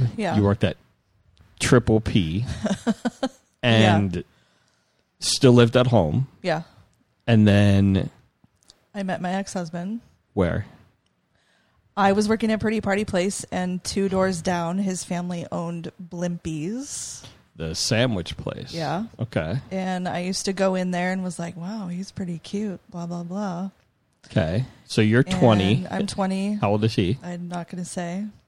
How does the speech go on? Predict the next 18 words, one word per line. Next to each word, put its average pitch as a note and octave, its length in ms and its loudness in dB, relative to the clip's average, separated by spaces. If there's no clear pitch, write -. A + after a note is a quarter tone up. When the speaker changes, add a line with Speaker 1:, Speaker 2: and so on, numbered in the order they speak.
Speaker 2:
Older? F#2+ 460 2
Speaker 1:
Younger. F#3+ 640 -4
Speaker 2:
Younger? A2 580 2
Speaker 1:
Yeah. F3+ 360 -8
He G#3+ 80 -10
was G3 160 -4
seventeen F3 720 -6
at D#3+ 140 -12
the - 60 -20
time. D#3+ 440 -8
Speaker 2:
Oh, A2+ 400 0
you G2 140 -2
slut. - 800 -8
Speaker 1:
I G3+ 180 -4
know. G#3 460 -4
Speaker 2:
Oh, - 640 -4
Speaker 1:
Yeah. G3+ 280 2
Speaker 2:
you, F3 60 -8